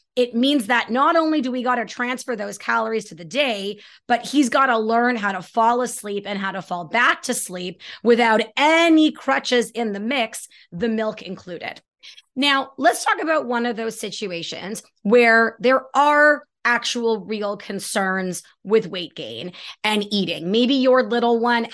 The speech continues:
has sensory issues and is not able to swallow solid food so well, and you're working with an O T, or maybe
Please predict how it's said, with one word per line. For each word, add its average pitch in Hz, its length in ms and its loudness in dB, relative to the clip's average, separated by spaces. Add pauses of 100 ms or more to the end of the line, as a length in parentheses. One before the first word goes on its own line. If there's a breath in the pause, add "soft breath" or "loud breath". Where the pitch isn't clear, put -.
(120)
has 247 400 0 (180 loud breath)
sensory 233 640 -6
issues 170 560 -10
and 214 160 -2
is 214 160 2
not 247 340 6
able 220 340 0
to 226 180 -6
swallow 208 480 -4
solid 196 420 -8
food 185 240 -10
so 185 180 -6
well, 180 300 -2
and 214 220 -2
you're 226 260 2
working 262 460 0
with 220 160 -6
an 226 160 -4
O 202 160 -4
T, 196 360 -8
or 233 140 -4
maybe 247 480 -2